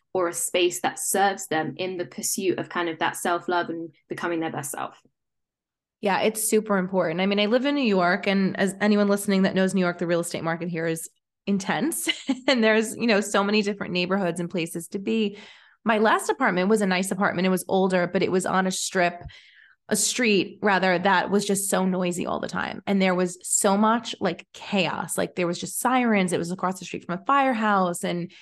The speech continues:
Speaker 2: I was on the eleventh floor, so I was closer to the ground, and it was just intense. And I could feel, like, my whole nervous system was always just, like, going haywire in that apartment. I would try to record a podcast.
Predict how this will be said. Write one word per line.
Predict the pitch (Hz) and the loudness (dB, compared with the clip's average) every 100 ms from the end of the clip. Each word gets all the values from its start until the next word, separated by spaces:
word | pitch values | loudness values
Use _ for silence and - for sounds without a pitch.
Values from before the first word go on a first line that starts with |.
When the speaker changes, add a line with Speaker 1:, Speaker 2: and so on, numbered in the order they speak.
| - - - - | -20 -20 -12 0
Speaker 2:
I | 220 | 2
was | 202 202 | 4 4
on | 190 | 2
the | |
eleventh | 185 196 190 196 | 4 2 2 0
floor, | - 247 240 | 2 2 4
so | 208 | 2
I | |
was | 175 | 0
closer | - 180 170 175 | -2 -2 -2 -4
to | |
the | 180 | -4
ground, | 190 294 262 220 | 0 2 4 2
and | 190 | 0
it | |
was | 185 | -2
just | 196 190 - - | -2 -4 -8 -4
intense. | 185 - - - - - - - - - - | -2 -2 -8 -10 -12 -14 -16 -20 -20 -8 0
And | 220 | 2
I | 214 247 | 2 2
could | 359 349 | 0 -2
feel, | - 214 185 190 214 202 | 0 2 4 6 4 4
like, | 175 165 - _ _ _ | 2 0 -6 _ _ _
my | 208 202 | 0 0
whole | 190 226 240 | 2 4 4
nervous | 180 185 202 | 2 0 -2
system | 180 - 175 | -4 -4 -4
was | 170 175 - | -4 -4 2
always | 185 175 202 190 | 4 4 2 0
just, | - 170 - - 185 | -4 -4 -6 -10 -4
like, | 170 - - - | -4 -4 -12 -8
going | 170 190 185 180 | 0 2 4 0
haywire | - 165 160 147 151 | 0 0 0 0 -2
in | - 175 | -2 -2
that | 165 | -2
apartment. | 165 175 165 165 | -4 -4 -2 -2
I | 185 | 0
would | 185 | 0
try | 190 196 | 2 0
to | 185 | 0
record | 180 175 | 0 0
a | 180 | 2
podcast. | 247 254 277 254 | 2 2 2 0